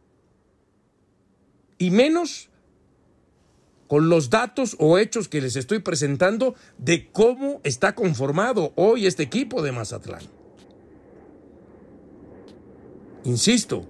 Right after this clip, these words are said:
con técnico nuevo, trabajando hace algunas semanas, con cinco jugadores en la alineación titular que llegaron al club, con dos jovencitos,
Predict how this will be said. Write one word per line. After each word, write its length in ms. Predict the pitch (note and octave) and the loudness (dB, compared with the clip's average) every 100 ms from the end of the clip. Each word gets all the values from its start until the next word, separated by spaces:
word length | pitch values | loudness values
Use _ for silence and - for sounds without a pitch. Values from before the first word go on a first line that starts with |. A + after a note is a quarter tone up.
| - - - - - | -20 -20 -20 -20 -16
con 200 | - A#2+ | -6 -4
técnico 440 | A2 D#3 F#3+ A3 B3+ | 0 0 0 2 2
nuevo, 420 | B3+ C4 A3 A#2 - - - - - - - - - - - - - - - - - - - - | 2 0 -2 -8 -18 -20 -20 -20 -20 -20 -20 -20 -20 -20 -20 -20 -20 -20 -20 -20 -20 -20 -16 -2
trabajando 680 | D3 D3+ D3 G3 A#3+ A#3+ | 0 2 2 0 0 -2
hace 160 | A3 A3 | 0 -2
algunas 280 | G#3+ A3+ A3 | -4 -4 -2
semanas, 680 | A3 A#3 A#3 D#3+ - - - - - - - - - - - - - - - - | 0 0 -2 -8 -12 -18 -20 -20 -20 -20 -20 -20 -20 -20 -20 -20 -20 -20 -20 -2
con 240 | E3 E3 | 2 2
cinco 400 | - A3 B3 A#3+ | 2 0 2 0
jugadores 540 | F3+ F#3+ F#3 A3 G#3 | 4 2 4 0 0
en 80 | F3+ | 0
la 80 | E3 | 0
alineación 520 | D#3 D#3 D#3 G3+ A3 | 0 0 0 0 -2
titular 600 | G#3+ D#3+ E3+ G3 C#4+ C#4+ _ _ _ _ _ _ _ | -4 -4 0 2 0 -6 _ _ _ _ _ _ _
que 180 | - E3+ | -2 0
llegaron 500 | D#3+ E3 G#3 A#3 A3 | 0 2 2 2 -2
al 120 | F3+ | -4
club, 260 | G3+ A#3 - - _ _ _ _ _ _ _ _ _ _ _ - | -2 -2 -2 -10 _ _ _ _ _ _ _ _ _ _ _ -2
con 260 | F3 F3 F3 | 2 4 4
dos 180 | A3 | 2
jovencitos, 840 | - A#3 A3 G3 A#3+ F3+ C#3+ - - | 2 2 2 2 -2 -4 -10 -14 -20